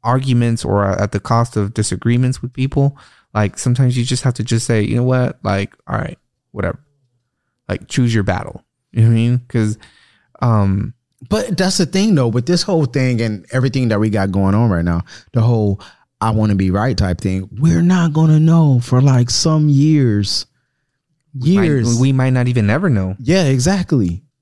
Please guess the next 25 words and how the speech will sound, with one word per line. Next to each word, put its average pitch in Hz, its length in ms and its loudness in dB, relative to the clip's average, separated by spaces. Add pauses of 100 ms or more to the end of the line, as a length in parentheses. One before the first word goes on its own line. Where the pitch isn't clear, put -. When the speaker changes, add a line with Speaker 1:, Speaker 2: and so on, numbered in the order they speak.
(120)
Speaker 2:
You 131 140 -2
know, 165 220 4
so, 143 220 0
like, 120 300 -2 (480)
I 139 60 -2
don't 117 160 0
know. 104 160 0
I 110 140 0
mean, 127 140 0
I 104 160 -6
don't 127 200 -2
think 123 180 -2
that's 120 260 -2
a 110 80 0
reason 117 420 0
to, 101 460 -2 (800)
uh, 87 460 -4 (2000)
agree 135 400 2
to 131 100 0
something 127 340 0
that 110 180 0
you 113 60 0
don't 117 200 2
agree 120 220 0
with. 156 260 2